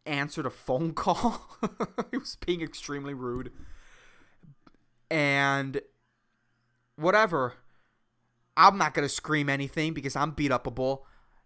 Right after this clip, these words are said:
And I obviously want someone else to scream something because I love conflict. But anyways, I like s-, watching conflict with front row seats. I don't like being part of the conflict. And so the guy answers the phone.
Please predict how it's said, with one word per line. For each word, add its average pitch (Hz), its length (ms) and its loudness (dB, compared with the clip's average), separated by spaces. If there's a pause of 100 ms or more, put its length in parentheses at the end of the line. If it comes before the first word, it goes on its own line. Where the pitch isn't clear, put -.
And 135 180 -2
I 143 160 4
obviously 156 440 4
want 151 220 0
someone 165 280 -2
else 190 240 2
to 160 100 -6
scream 139 340 -4
something 147 440 -6
because 147 320 -4
I 135 200 2
love 147 300 2
conflict. 175 600 -2 (340)
But 156 100 0
anyways, 135 580 -4 (360)
I 170 80 4
like 214 220 2
s-, - 200 -2
watching 156 680 0
conflict 151 720 0
with 131 120 -6
front 143 380 0
row 131 280 0
seats. - 680 -6 (400)
I 135 100 2
don't 147 140 0
like 135 240 0
being 143 220 -2
part 233 320 2
of 156 80 -4
the - 80 -4
conflict. - 600 -8 (640)
And 170 120 -2
so 247 120 4
the 247 60 -2
guy 277 180 6
answers 277 340 -4
the 240 60 -8
phone. 156 560 0